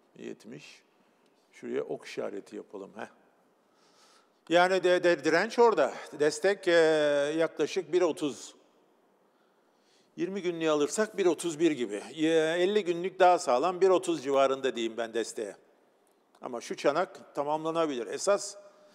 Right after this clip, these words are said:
hikaye burada. Yani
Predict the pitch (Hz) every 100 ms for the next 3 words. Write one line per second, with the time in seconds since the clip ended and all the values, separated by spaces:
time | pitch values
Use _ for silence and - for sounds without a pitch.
0 | _ _ 156 147 170 156 185 208 214 165
1 | 92 - - - _ _ _ _ _ _
2 | _ _ _ _ - 107 98